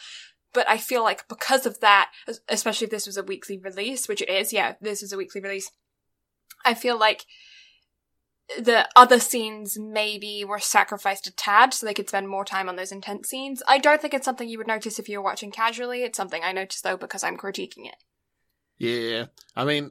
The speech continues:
Speaker 2: I kinda let that slide just because whenever they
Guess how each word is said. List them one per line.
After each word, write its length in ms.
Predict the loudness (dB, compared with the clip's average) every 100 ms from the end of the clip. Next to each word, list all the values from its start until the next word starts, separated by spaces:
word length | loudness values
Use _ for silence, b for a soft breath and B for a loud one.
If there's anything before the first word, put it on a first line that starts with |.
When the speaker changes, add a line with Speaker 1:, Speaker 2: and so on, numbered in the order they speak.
| _
Speaker 2:
I 100 | -4
kinda 220 | 0 2 2
let 180 | 0
that 180 | 0 -6
slide 480 | -8 -4 -2 -2 -2
just 220 | -8 -8
because 340 | -6 -6 -6 -6
whenever 280 | -4 -4
they 180 | -4 -6